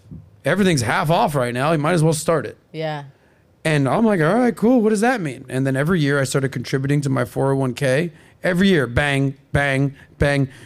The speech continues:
Speaker 1: You can put, I think, the number is eighteen thousand, nineteen thousand into a four oh one K, depending on your age. These, the, the details are almost irrelevant for me. You can max out your four oh one K, whatever the number is,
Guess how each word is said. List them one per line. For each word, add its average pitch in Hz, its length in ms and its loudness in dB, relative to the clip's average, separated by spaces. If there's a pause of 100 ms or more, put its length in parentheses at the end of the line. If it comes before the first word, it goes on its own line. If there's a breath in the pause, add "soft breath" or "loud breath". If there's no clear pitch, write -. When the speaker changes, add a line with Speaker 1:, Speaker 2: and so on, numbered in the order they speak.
(180 loud breath)
Speaker 1:
You 165 100 2
can 185 180 0
put, 190 160 2
I 160 80 2
think, 165 380 -2 (420 soft breath)
the 151 80 -2
number 165 360 2
is 143 240 -2
eighteen 175 540 -2
thousand, 165 800 0
nineteen 165 520 -2
thousand 165 540 0
into 151 200 0
a 139 80 0
four 147 220 -2
oh 147 40 0
one 135 200 -4
K, 135 360 -2 (300 loud breath)
depending 160 380 2
on 147 100 2
your 143 140 0
age. 135 380 -2
These, 135 180 -6
the, 151 120 -4
the 143 240 -2
details 175 440 2
are 151 40 2
almost 151 240 2
irrelevant 127 440 -2
for 139 80 -12
me. 117 240 -14 (240 loud breath)
You - 40 -20
can 165 120 2
max 185 260 0
out 185 80 2
your 160 100 0
four 160 180 0
oh - 20 2
one 143 160 2
K, 151 100 2
whatever 147 240 0
the 143 80 0
number 139 240 -2
is, 135 160 -2